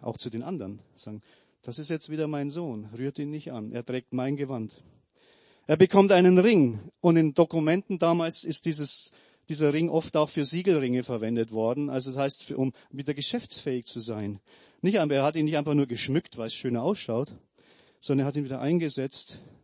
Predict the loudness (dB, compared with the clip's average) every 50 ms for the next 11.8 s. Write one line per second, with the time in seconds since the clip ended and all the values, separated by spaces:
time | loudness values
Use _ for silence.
0 | _ _ _ _ _ _ _ _ _ _ _ -4 -2 0 0 0 2 2 0 2
1 | 4 4 4 2 2 0 0 0 -2 -6 -10 -6 -4 -4 -4 -2 -4 -6 -8 -6
2 | -8 -8 -6 -6 -6 -4 -4 -4 -2 0 0 2 2 2 0 0 0 2 4 2
3 | 2 4 2 -2 -2 0 0 2 2 2 2 2 0 0 2 0 0 0 2 0
4 | -2 -2 -6 -12 -20 _ _ _ _ _ _ _ _ _ -4 -2 -2 -2 0 0
5 | -2 -2 -2 -4 -2 -2 0 0 0 0 0 -2 -6 -4 -4 -6 -6 -6 -6 -6
6 | -6 -6 -8 -10 -6 -6 -6 -4 -4 -6 -8 -6 -6 -6 -6 -6 -6 -6 -8 -6
7 | -4 -4 -2 -2 -2 -4 -6 -8 -10 -8 -10 -8 -8 -8 -8 -8 -8 -10 _ -10
8 | -4 -2 0 0 0 0 -2 -4 -4 -2 -2 -2 -2 -4 -6 -8 -8 -4 -4 -4
9 | -4 -6 _ _ -18 -8 -8 -6 0 0 4 4 4 2 2 -2 -2 -2 -2 -2
10 | 0 0 0 0 -2 -2 -4 -6 -8 -8 -8 -12 -14 -16 -20 -20 -20 -20 -20 _
11 | _ _ _ _ _ _ _ _ -14 -14 -14 -14 -14 -16 -18